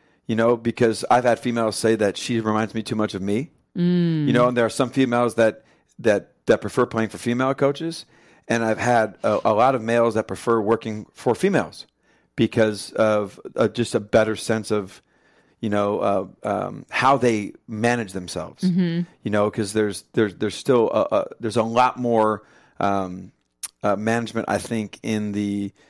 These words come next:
Speaker 1: the growth. There's, you know, you know, I, I worked for,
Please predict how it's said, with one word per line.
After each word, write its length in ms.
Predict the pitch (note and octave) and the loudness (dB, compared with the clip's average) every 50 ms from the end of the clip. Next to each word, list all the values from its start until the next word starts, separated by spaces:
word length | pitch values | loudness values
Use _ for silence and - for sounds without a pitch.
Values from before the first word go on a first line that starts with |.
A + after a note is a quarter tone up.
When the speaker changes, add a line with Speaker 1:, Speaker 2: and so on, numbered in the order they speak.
| _ _ _ _ _ _ - | _ _ _ _ _ _ -4
Speaker 1:
the 100 | - G2+ | -2 0
growth. 220 | G2+ A#2+ A#2 A2+ | 4 4 4 4
There's, 240 | - A2+ G#2+ A2+ A2+ - _ _ _ _ _ _ | 2 -2 -4 -4 -6 -12 _ _ _ _ _ _
you 120 | - A2 G#2 | -8 -6 -4
know, 120 | G2+ G2+ - | -4 -4 -6
you 80 | A#2 A2 | -4 -4
know, 160 | G2+ F#2+ D#2+ - | -2 -2 0 2
I, 180 | G#2 A#2+ B2+ - | 2 2 2 2
I 160 | - A#2 A#2 | 0 0 0
worked 440 | A#2 G2+ A2 A2+ A2 - - - - _ _ _ _ _ - G#2 - _ _ _ | 0 0 0 0 0 0 -4 -18 -20 _ _ _ _ _ -20 -20 -20 _ _ _
for, 460 | - - - A#2 G#2 G2+ G2+ G2 E2+ | -8 -2 2 2 2 2 2 -2 -4